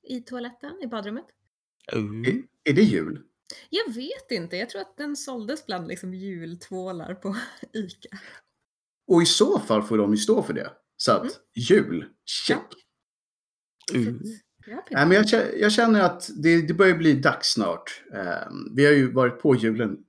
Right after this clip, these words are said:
Speaker 3: typ fyra, fem veckor känns det i det här programmet. Och så här, nu är det snart jul, men nu är det snart jul. Så att
Speaker 1: Ja.
Speaker 3: den här helgen så ska det pyntas om jag inte har kommit igång med tidigare. För att det är så mörkt ut också, det är ganska nice att få lite mer ljus.
Speaker 2: Mm.
Speaker 3: Ska vi, ehm,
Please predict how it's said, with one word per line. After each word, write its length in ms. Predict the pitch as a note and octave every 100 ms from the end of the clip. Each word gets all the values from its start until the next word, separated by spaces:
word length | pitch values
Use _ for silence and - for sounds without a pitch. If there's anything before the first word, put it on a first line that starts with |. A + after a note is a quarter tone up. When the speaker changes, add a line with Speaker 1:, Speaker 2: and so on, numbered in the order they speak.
| _
Speaker 3:
typ 320 | - G#2 G#2 -
fyra, 300 | C3 B2 A2
fem 260 | - A2+
veckor 260 | A#2+ - B2+
känns 240 | A#2 G#2+
det 80 | G#2
i 20 |
det 60 | G#2
här 80 | G2
programmet. 400 | G#2 G2 - - _
Och 120 | G2+
så 80 | G2+
här, 140 | F2+
nu 140 | B2 D3
är 100 | C#3+
det 80 | B2+
snart 280 | - B2 A#2
jul, 120 | A#2
men 100 | C#3
nu 80 | E3
är 140 | D#3
det 60 | B3
snart 260 | - D2 -
jul. 120 | - - - - -
Så 140 | -
att 160 | C3+ G2
Speaker 1:
Ja. 280 | F3 - _ _ _ _
Speaker 3:
den 140 | F3 F3
här 180 | A3+
helgen 340 | C3 A2+ G#2 G2+
så 140 | -
ska 160 | - G2+
det 200 | G#2 - - _ _ _ _ _ _ _
pyntas 480 | - G#2+ G2+ G2 -
om 140 | G#2 G#2
jag 80 |
inte 120 | G2 F#2+
har 60 |
kommit 220 | - F2+ -
igång 200 | G2 F2+
med 100 | -
tidigare. 340 | G#2 - - - _ _
För 60 | -
att 160 | G#2+ - - _ _ _ -
det 60 |
är 100 | B2+ -
så 160 | - A#2
mörkt 320 | G#2+ C3+ -
ut 180 | - -
också, 200 | - -
det 60 | F#2
är 20 |
ganska 240 | G#2 -
nice 120 | G#2
att 80 | F#2+
få 140 | - F#2+
lite 220 | F#2+ -
mer 80 | -
ljus. 340 | - - - _ _
Speaker 2:
Mm. 100 | C3+
Speaker 3:
Ska 200 | G3+ A#3
vi, 420 | A3+ A3+ A#3 A3+
ehm, 440 | A3+ G#3+ G#3 G3+